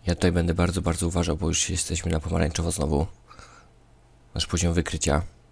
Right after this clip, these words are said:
Tak jest. Połóżmy się lepiej. I zakradnijmy do tego domu. Ogólnie, jak już mówiłem, gra przede wszystkim stawia na przetrwanie tutaj.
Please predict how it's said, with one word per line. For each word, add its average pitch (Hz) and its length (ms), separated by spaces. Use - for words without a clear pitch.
Tak 80 340
jest. 76 440
Połóżmy 80 360
się 76 140
lepiej. - 380
I 87 60
zakradnijmy 82 560
do 78 100
tego 76 240
domu. 78 280
Ogólnie, 85 480
jak 95 120
już 98 100
mówiłem, 90 280
gra 78 240
przede - 300
wszystkim - 320
stawia 80 240
na 78 100
przetrwanie 78 500
tutaj. 71 300